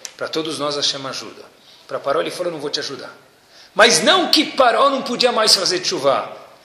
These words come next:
Quer dizer, inclusive Paró, o Rashá, o perverso, apesar de ser super esperto, ele era perverso, Hashem falou, "Eu aceito tua tshuva, mas eu não vou te ajudar."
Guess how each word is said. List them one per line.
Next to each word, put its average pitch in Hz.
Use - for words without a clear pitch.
Quer 180
dizer, 226
inclusive 233
Paró, 220
o 214
Rashá, 196
o 170
perverso, 175
apesar 127
de 135
ser -
super -
esperto, 160
ele 139
era 139
perverso, 151
Hashem 208
falou, 240
"Eu 240
aceito 285
tua 240
tshuva, 233
mas 269
eu 254
não 240
vou 247
te 233
ajudar." 156